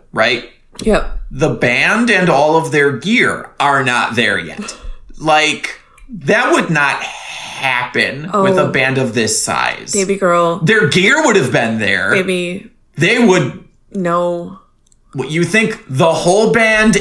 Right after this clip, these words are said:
Speaker 1: and all of their gear would, like, the band I could see getting stoned somewhere, but their fucking gear would have already fucking been there for setup and sound check.
Speaker 2: Evan?
Speaker 1: What?
Speaker 2: I waited two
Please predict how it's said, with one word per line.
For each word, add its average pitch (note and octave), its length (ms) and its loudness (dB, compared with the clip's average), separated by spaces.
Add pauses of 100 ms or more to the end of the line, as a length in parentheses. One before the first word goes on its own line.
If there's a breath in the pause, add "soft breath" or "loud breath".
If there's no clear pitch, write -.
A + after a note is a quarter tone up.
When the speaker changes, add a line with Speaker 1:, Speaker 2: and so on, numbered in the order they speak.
Speaker 1:
and F#3+ 300 4
all G3+ 260 4
of E3+ 140 2
their F3 220 4
gear F#3 580 2
would, D#3 340 2
like, F#3 300 2 (200)
the F#3+ 200 2
band A3+ 340 2
I A3+ 100 4
could G#3 200 2
see F3 240 4
getting E3+ 320 2
stoned D#3 480 2
somewhere, C3 340 2
but C3+ 280 2
their D#3+ 140 4
fucking G3+ 520 0
gear F3 340 4
would D3 120 2
have C3+ 120 2
already C#3 360 4
fucking B2 440 0
been A#2+ 220 0
there G#2+ 160 0
for G2+ 160 -6
setup - 580 -2 (240)
and B2+ 160 -4
sound G#2 300 0
check. - 400 -8 (160)
Speaker 2:
Evan? A3 600 -2
Speaker 1:
What? - 440 -4 (160)
Speaker 2:
I G3+ 160 0
waited G3 540 2
two B3+ 380 -2